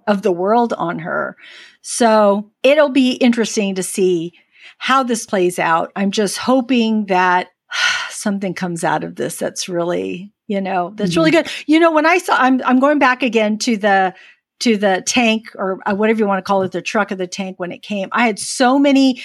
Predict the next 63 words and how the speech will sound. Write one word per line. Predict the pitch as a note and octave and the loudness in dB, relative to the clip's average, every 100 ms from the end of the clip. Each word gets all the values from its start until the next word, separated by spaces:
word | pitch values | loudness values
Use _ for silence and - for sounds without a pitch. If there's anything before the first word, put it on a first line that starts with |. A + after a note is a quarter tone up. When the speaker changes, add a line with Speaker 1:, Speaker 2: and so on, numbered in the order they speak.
| - _ | -20 _
Speaker 1:
flashes | - A3+ A#3 A#3 A#3 G3 G3 - | -2 2 2 0 -4 -4 -6 -8
of | G3+ F#3+ | -8 -6
my | F#3+ F#3 | -6 -6
mind. | F#3+ F#3+ F#3+ F#3+ F#3+ - | -6 -4 -4 -4 -4 0
I | B3 | 0
even | B3 A#3+ | 2 2
thought | A3+ | 0
about | G#3+ G3+ G3 - | 2 2 2 0
Al | F#3 F3 F#3+ A3+ _ - | 0 2 2 0 _ -8
for | A3 | -4
a | G3+ | -2
second. | - G3 A3+ A#3+ - _ - | -2 -2 -2 -4 -6 _ -8
I'm | G#3+ | -4
like, | G3+ | -2
<gasps> | F#4 | 0
"Oh, | B4+ A#4 _ _ - | 0 -2 _ _ 0
oh | E4+ | 2
my | F#4 | 2
Speaker 2:
Mm-hmm. | F4 | 0
Speaker 1:
God, | E4+ | 2
Speaker 2:
Yeah. | E4+ F#3 - - - | 2 2 -4 -18 -2
Speaker 1:
could | F#4 G4 | -2 0
Al | D#4 F#4 | 0 -2
come | F4+ F#4+ | 0 0
back? | E4+ F#4+ | 0 0
Speaker 2:
Yeah. | D#4 F4 - - | 0 0 0 -2
Speaker 1:
This | F4+ F#4 | -2 -2
is | G4 | -2
her | F#4 F4+ | -2 0
car | F#4 F#4+ F4 D4+ | 0 0 -2 -2
or | C#4+ | 0
her | C#4+ D#4+ | 0 -2
truck," | - F4+ D#4+ - | -2 0 0 -4
you | D4 C#4+ | -6 -2
know? | C#4 C#4+ D#4 - - - | 0 0 -2 -10 -20 -8
And | A#3+ A#3 | -2 2
then, | A#3 A#3 A3 | 2 2 2
Speaker 2:
<laughs> | A#3 B3+ B3+ | 0 2 2
Speaker 1:
of | B3 A#3+ | 2 0
course, | C4 B3 A3+ G#3+ - | 2 2 2 0 -4
I | A3+ | 0
thought | A#3 A3+ | 0 0
about | G#3+ - | 0 -2
Sarah | - G#3+ G#3+ | -4 -2 -2
and | G#3 | -2
Wendell | G3 G3+ G#3+ G#3+ A3 A#3+ | -4 -2 0 0 -4 -8
too. | - G#3+ G#3+ A#3+ | -4 -2 0 0
I | G3+ | -2
thought, | B3+ B3 | -2 -2
"Wait, | A#3+ D#4+ G#4+ D#4 | -2 0 0 0
maybe | C4+ D#4 D#4+ | 0 0 0
they | C4+ D#4+ | 0 0
got | F4 D4 - | 2 -2 -2
their | G#3 | -6
hands | G3+ A3 A#3 | -2 -2 0
on | F#3+ | 0
Speaker 2:
Yeah. | F4+ A4+ G#4 | 2 2 2
Speaker 1:
this | - G#3+ | 0 -2
and | A3 | 0
they're | D#4 | 0
back | C#4 A#3 G3+ | 2 0 0
on | G3 G3 - | -4 -6 -6
in | G3+ F#3 F3 | -10 -10 -12